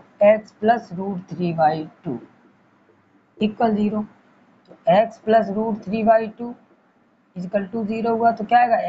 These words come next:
x is equal to minus root three by two। सेम यहाँ पर भी यही होगा, x plus under root three by two is equal to zero,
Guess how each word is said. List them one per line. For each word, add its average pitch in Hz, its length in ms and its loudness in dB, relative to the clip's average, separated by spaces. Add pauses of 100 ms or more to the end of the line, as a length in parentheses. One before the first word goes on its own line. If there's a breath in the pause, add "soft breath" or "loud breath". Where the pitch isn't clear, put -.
x 196 200 -10
is 175 140 -10
equal 202 240 -8
to 269 100 -4 (120)
minus 196 480 0
root 208 320 -2
three 175 200 -4
by 208 200 4
two। 135 420 -18 (1040)
सेम 247 280 2 (180)
यहाँ 170 220 2
पर 208 120 0
भी 214 120 -2
यही 214 140 2
होगा, 208 320 -2 (300)
x 254 320 2
plus 226 240 0
under 202 300 -2
root 202 260 -6
three 190 180 -4
by 190 220 0
two 190 160 -8
is 175 140 -6
equal 175 280 -8
to 175 200 -6
zero, 190 340 0